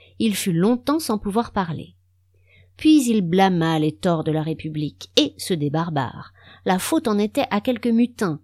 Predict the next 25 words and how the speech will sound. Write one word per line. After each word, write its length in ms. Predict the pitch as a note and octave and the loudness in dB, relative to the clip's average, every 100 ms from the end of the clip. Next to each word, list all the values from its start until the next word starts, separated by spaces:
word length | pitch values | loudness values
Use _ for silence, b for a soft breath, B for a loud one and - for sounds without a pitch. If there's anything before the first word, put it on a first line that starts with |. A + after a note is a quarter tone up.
| b b | b b
qui, 120 | - - | -12 -6
par 180 | E3 | -4
leur 160 | D#3+ D3 | -4 -6
violence, 460 | D3 G#3 C4+ D#4 A3 | 0 2 2 2 0
avaient 180 | F#3 G3 | -2 -2
effrayé 500 | C4 - C#4+ C4 - | -4 -2 0 0 0
Carthage. 680 | D3 - - B2 - - - _ _ _ | -2 -8 -8 -8 -10 -14 -16 _ _ _
La 120 | E3+ D3+ | -2 0
meilleure 360 | E3 F#3 C#3+ | 2 0 -2
preuve 300 | - B3+ G3+ | 0 0 0
de 80 | C#3+ | -2
ses 160 | C#3+ D3 | -6 -2
bonnes 280 | G3 A3 | 0 2
intentions, 580 | F3+ D3+ C#3 - - G#3+ B B B | -2 -6 -8 -8 -6 -6 B B B
c'était 280 | - C#4+ E4+ | -6 -2 -2
qu'on 160 | B3 | 0
l'envoyait 440 | G#3+ A3+ A#3 C4 B3 | 0 2 2 2 0
vers 320 | F3 D#3 D#3 | 0 0 0
eux, 220 | G3+ B3+ _ - | -2 -4 _ -6
lui, 420 | F3 E3+ E3+ A3+ B B | -4 -2 -4 -6 B B
l'éternel 560 | G#3 A#3 A#3+ B3 A3+ G#3+ | 2 4 4 2 2 2
adversaire 560 | F3 D#3+ E3+ - A#3 G#3+ | 0 0 -4 -2 -2 -2
du 100 | D3+ | -6
suffète 400 | - F#3 A#3+ - | -6 -4 -4 -4
Hanon. 340 | G#3+ G3 D3 | -2 -2 -2